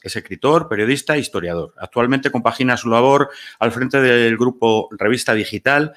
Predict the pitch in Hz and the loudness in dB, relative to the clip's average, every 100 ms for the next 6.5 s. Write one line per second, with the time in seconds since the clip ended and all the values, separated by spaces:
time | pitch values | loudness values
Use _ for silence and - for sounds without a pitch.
0 | - - _ 135 135 135 120 117 117 131 | -16 -20 _ 2 4 4 4 2 2 0
1 | 135 - 104 - - 107 104 101 101 98 | 0 -2 -4 -4 -4 0 0 0 0 -2
2 | 104 98 131 139 107 - 104 104 - 139 | -4 2 2 2 -2 0 -2 0 0 2
3 | 127 143 131 104 92 117 90 78 - - | 4 4 4 2 0 0 -2 -4 -12 -20
4 | - 101 107 95 110 143 - 147 117 110 | -6 -4 -4 -2 0 0 2 0 2 2
5 | 117 120 101 107 113 98 92 98 92 101 | 0 0 -2 0 2 2 0 -2 -2 -2
6 | 131 98 - 135 156 | 0 -2 0 0 0